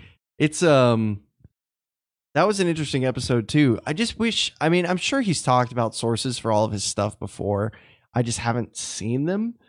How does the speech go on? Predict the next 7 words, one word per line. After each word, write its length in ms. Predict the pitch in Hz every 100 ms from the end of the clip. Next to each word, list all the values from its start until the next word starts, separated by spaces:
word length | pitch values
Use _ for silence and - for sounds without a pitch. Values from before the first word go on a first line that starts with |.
| _ _ -
but 180 | 123 110
Alex 680 | - - - 170 196 -
Jones 400 | - 139 127 113
is 520 | 113 101 - - - _ _ _ _ _ _ _ -
definitely 760 | 120 123 - 120 110 107 104 85
an 120 | 107
interesting 760 | 107 - 107 - 110 101 101